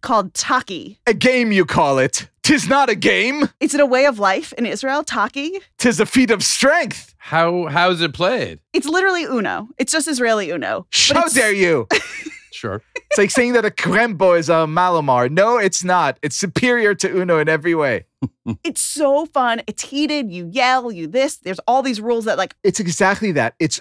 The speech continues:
Speaker 2: Uno with yelling. And if you grew up in Israel in the eighties, and I suspect the nineties,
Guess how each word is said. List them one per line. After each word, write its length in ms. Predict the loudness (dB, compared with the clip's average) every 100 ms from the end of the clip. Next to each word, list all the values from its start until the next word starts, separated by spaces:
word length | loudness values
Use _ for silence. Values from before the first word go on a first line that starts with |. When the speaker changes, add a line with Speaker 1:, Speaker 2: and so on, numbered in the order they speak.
| -2
Speaker 2:
Uno 520 | 0 2 2 2 -2
with 220 | -4 -2
yelling. 420 | 0 0 0 -4 -6
And 80 | -6
if 80 | -6
you 60 | 0
grew 160 | 0
up 80 | 0
in 80 | -2
Israel 300 | -4 -2 -4
in 100 | -4
the 120 | -4
eighties, 520 | -2 -2 -4 -8 -10 -10
and 180 | -6 -6
I 40 | -6
suspect 440 | -8 -4 -4 -4
the 60 | -4
nineties, 520 | -4 -4 -6 -10